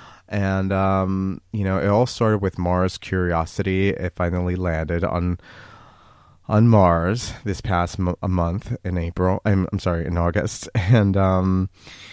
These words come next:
and it was really interesting. I watched the video over and over again on YouTube. I watched it also on C N N of the Mars landing. And, um, it was interesting to me because, you know, even though they sped it up in terms of minutes,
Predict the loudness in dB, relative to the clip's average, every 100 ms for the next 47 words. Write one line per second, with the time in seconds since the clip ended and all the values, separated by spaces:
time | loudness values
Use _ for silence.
0 | -20 -20 _ _ 2 4 6 4 4 4
1 | 4 4 2 2 -2 -2 -8 -2 0 0
2 | -2 0 -2 -2 -2 0 2 2 2 0
3 | 2 -2 -2 -2 -2 0 0 2 2 0
4 | -2 -2 0 0 -2 -2 -2 0 0 -2
5 | -4 0 0 -2 -2 -2 0 -2 -2 0
6 | 2 0 0 -2 -4 -4 -4 -2 2 2
7 | 4 2 0 -4 -18 -20 -14 -6 -2 2
8 | 4 6 4 2 0 2 2 -2 -4 -8
9 | -10 -4 0 0 0 0 0 0 0 -2
10 | -4 -10 -20 -20 -10 -4 -4 -2 -4 -4
11 | -4 -2 -4 -2 0 0 0 -2 -4 -2
12 | 0 0 -2 -6 -10 -4 -2 -2 0 0
13 | 0 0 -2 -4 -2 0 0 0 0 -2
14 | -4 -6 -4 -4 -4 -6 -4 -2 -2 -2
15 | -6 -18 -20